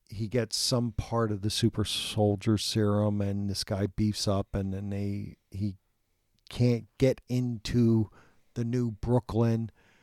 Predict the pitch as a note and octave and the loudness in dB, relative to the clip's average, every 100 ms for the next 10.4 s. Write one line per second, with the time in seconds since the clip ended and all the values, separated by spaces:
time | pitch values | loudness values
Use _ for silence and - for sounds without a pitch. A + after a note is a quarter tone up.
0 | _ _ _ _ - A2+ - A2 G2+ A#2 | _ _ _ _ -16 -12 -8 -6 -2 0
1 | G2+ A2 G#2+ - B2 G#2 A2+ A2 G#2+ G#2 | 0 2 2 4 6 6 6 6 6 6
2 | G#2+ G#2 A2 - - G#2 G#2 _ - A#2+ | 2 -2 -6 -10 -8 -8 -10 _ -6 -2
3 | A2+ G#2+ G#2 - G2+ G2+ - A2 G#2+ - | 2 4 2 0 -4 -4 -6 -6 -6 -12
4 | _ _ _ _ _ _ _ _ _ _ | _ _ _ _ _ _ _ _ _ _
5 | _ _ _ _ _ _ _ _ - - | _ _ _ _ _ _ _ _ -20 -10
6 | G2+ F2+ F2 E2+ E2+ F2 _ _ _ _ | -8 -6 -6 -10 -12 -18 _ _ _ _
7 | _ _ _ _ _ _ _ - A2 B2 | _ _ _ _ _ _ _ -8 2 4
8 | A#2 A2+ A2+ - A2+ G#2 G#2+ - A2+ A2 | 6 6 4 2 -2 -2 -4 -4 -4 -2
9 | A#2 G#2 G2+ A2 A#2 B2+ A#2+ A2+ A2+ G#2 | 0 0 2 4 8 10 8 4 4 0
10 | A2 G#2 G#2+ | -2 -2 -4